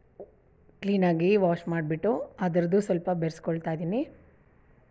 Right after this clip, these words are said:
ಇದು ಕುದೀತಾ ಕುದೀತಾ ಗಟ್ಟಿಗೆ ಆಗ್ತಾ ಬರುತ್ತೆ. ನಾವು ಕೋವಾ ಬೇರೆ ಹಾಕೋದ್ರಿಂದ ಇನ್ನೂ ಚೆನ್ನಾಗಿರುತ್ತೆ. ನಿಮಗೆ ಕೋವಾ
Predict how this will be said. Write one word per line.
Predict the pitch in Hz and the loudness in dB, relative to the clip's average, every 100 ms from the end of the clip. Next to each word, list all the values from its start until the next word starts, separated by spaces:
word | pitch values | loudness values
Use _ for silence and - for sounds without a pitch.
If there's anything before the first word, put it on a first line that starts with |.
| _ _ _ _ - 202 | _ _ _ _ -4 2
ಇದು | 226 233 | 4 4
ಕುದೀತಾ | 202 214 233 233 | 4 6 6 6
ಕುದೀತಾ | 202 185 196 220 185 | 4 4 4 4 4
ಗಟ್ಟಿಗೆ | 165 - 202 190 | 2 2 4 4
ಆಗ್ತಾ | 175 - 175 | 4 0 0
ಬರುತ್ತೆ. | 165 - 175 208 269 247 | -2 -2 -2 -2 -2 -2
ನಾವು | 190 170 170 | 0 0 2
ಕೋವಾ | 185 180 185 185 | 4 6 6 4
ಬೇರೆ | 185 | 4
ಹಾಕೋದ್ರಿಂದ | 175 170 170 170 180 202 | 2 -2 -4 -2 0 0
ಇನ್ನೂ | 170 175 185 185 | 0 0 -2 -2
ಚೆನ್ನಾಗಿರುತ್ತೆ. | 165 160 165 165 214 - - - - - | -4 -2 -4 -4 -6 -8 -16 -20 -6 2
ನಿಮಗೆ | 220 214 226 220 | 8 12 12 12
ಕೋವಾ | 202 202 | 10 10